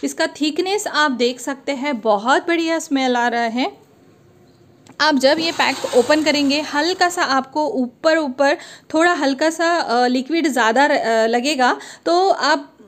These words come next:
इसे यूज़ करने से पहले हल्के से एक स्पून अच्छे से ये जार में घुमा लें और इसके बाद में आप ब्रेड पे या रोटी पे, पराठे पे इसे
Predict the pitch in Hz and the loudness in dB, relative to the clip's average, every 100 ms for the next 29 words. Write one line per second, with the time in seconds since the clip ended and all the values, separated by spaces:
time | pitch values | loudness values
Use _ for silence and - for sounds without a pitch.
0 | _ - 285 330 240 302 392 349 285 311 | _ -4 -2 0 2 4 4 2 0 -2
1 | 311 302 294 294 330 - 277 285 277 320 | -4 -2 0 0 -2 -2 -4 -4 -4 -4
2 | 302 269 - 269 - - 285 320 339 277 | -2 -2 -2 -4 -8 -14 -4 -2 -2 -4
3 | 254 - 294 302 302 294 285 233 233 240 | -8 -6 -6 -2 -2 -2 -2 2 4 4
4 | 277 294 254 226 240 226 349 - - - | 2 0 0 -2 0 -2 -4 -8 -10 -2
5 | 311 - 262 - 330 330 202 226 240 254 | -2 -2 -8 -6 -2 -2 2 4 4 2
6 | 262 233 311 - 247 262 277 269 277 - | 2 2 -2 -2 0 0 0 0 0 -4
7 | - 208 262 339 - - 254 277 285 - | -6 2 4 2 0 2 2 2 -4 -6
8 | 262 262 240 214 214 294 - 247 262 285 | 0 2 2 0 0 -4 2 2 2 -2
9 | - 233 220 226 254 294 233 285 - 240 | -2 0 0 -2 -4 -6 -4 -6 -8 -8
10 | 269 494 | -4 -6